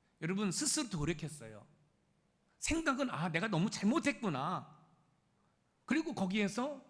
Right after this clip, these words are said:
절망하고 포기하고 주저앉아 있으면 이 둘째 아들은 회복의 길을 걸을 수 없습니다. 그런데 이 둘째 아들은 그, 어, 고달픈 길에서 주저앉아 있지 아니하고 일어났다는 사실입니다.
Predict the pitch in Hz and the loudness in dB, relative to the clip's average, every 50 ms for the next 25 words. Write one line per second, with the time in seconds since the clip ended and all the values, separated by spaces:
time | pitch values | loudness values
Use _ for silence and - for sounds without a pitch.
0 | - _ _ _ _ _ _ _ _ _ - - 180 208 220 208 202 202 190 185 | -20 _ _ _ _ _ _ _ _ _ 0 4 6 6 6 6 4 2 0 -2
1 | 175 175 - - - 311 277 233 226 208 180 170 - - 214 202 233 208 202 214 | -2 -4 0 2 2 2 4 2 0 0 0 -2 -4 -6 -4 -4 -2 -2 -2 -2
2 | 220 240 220 202 - - 240 233 285 330 302 202 - - - - - - - - | -2 -4 -4 -4 -4 0 4 8 10 10 10 10 8 0 -10 -18 -20 -20 -20 -20
3 | _ _ _ _ _ _ _ _ _ _ - 214 233 - - 196 202 - 208 175 | _ _ _ _ _ _ _ _ _ _ 0 0 0 2 0 -2 -2 -2 -2 -4
4 | 147 135 160 156 151 151 262 320 349 330 302 254 180 185 165 151 - - - 135 | -2 -2 -4 -6 -6 -4 -6 -6 -4 -4 -6 -6 -6 -6 -10 -10 -10 -8 -8 -8
5 | 120 - - - - - - - 143 131 120 104 - - - - - _ _ _ | -8 -10 -12 -14 -14 -12 -8 -6 -4 -4 -4 -6 -8 -12 -20 -20 -20 _ _ _
6 | _ _ _ _ _ _ _ _ _ _ - - 117 123 123 135 117 117 117 - | _ _ _ _ _ _ _ _ _ _ -8 -6 -4 -4 -4 -4 -4 -6 -6 -6
7 | 127 131 - - 135 110 - - 170 285 294 - - - - - - - - - | -8 -8 -8 -8 -8 -8 -4 0 4 4 4 4 2 -4 -14 -20 -20 -20 -20 -20
8 | - _ _ _ _ _ _ _ - _ - - 311 330 330 320 302 277 262 - | -20 _ _ _ _ _ _ _ -20 _ 0 2 4 4 4 2 0 -4 -10 -14
9 | - - - - - - _ - - 120 - - - - 269 285 285 - 254 302 | -20 -20 -20 -20 -20 -16 _ -8 -8 -2 2 4 6 8 8 8 6 4 0 -2
10 | 294 - - 202 214 220 208 226 214 208 - - 240 208 262 247 254 247 208 240 | -2 0 0 2 2 2 4 2 0 -2 -2 -2 2 4 4 4 4 2 2 0
11 | 233 247 233 - - 269 233 214 220 233 226 214 185 190 311 294 180 - - - | 0 0 0 0 0 0 4 6 8 8 8 8 6 6 6 6 6 4 2 -8
12 | - - - 180 180 202 233 254 262 240 - - 151 135 135 131 - - 151 - | -18 -4 2 6 8 10 10 8 6 4 0 -2 -6 -6 -6 -8 -10 -8 -8 -8
13 | - 170 156 151 127 113 107 107 - - | -8 -8 -8 -8 -10 -10 -12 -14 -20 -20